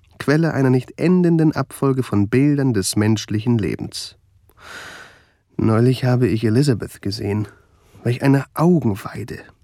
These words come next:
Sie hat mich allerdings nicht gesehen, weil sie mich gar nicht kennt. Aber gab es nicht auch eine Zeit, in der sich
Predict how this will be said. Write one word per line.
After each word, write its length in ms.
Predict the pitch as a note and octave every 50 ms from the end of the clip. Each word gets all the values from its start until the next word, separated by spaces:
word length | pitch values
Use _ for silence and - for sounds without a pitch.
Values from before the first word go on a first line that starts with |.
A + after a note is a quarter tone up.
| _ _ _ -
Sie 180 | - B2+ C3+ B2+
hat 120 | - -
mich 280 | C3 D3 D#3+ - - -
allerdings 480 | D#3+ E3+ - F3 F3+ E3+ - - - -
nicht 220 | C#3 D#3+ D3+ -
gesehen, 440 | - G#2+ G2 A2+ A#2+ A#2+ C3 D3+ C#3+
weil 120 | A2+ G#2 G2+
sie 180 | - A2 G#2 - - - - - - - - - - -
mich 180 | A#2 A#2+ -
gar 120 | - A#2 A#2
nicht 160 | A#2+ A#2+ -
kennt. 320 | - C#3+ G#2+ F#2+ - - _ _ _ _ _ _ _ _ _ - - - - - - - - - - - - _ _ _ _ _ _ _ _ _ -
Aber 220 | D#3+ E3 D#3+ D#3
gab 180 | C#3+ D3 D#3 E3
es 120 | F3+ -
nicht 240 | E3+ D#3+ D#3 D3 -
auch 100 | C3+ C3+
eine 140 | C#3+ C#3 B2+
Zeit, 240 | - C#3 C#3 C3+ C#3+
in 80 | C3
der 100 | B2 A#2+
sich 240 | A2+ A#2 A2 G2+ -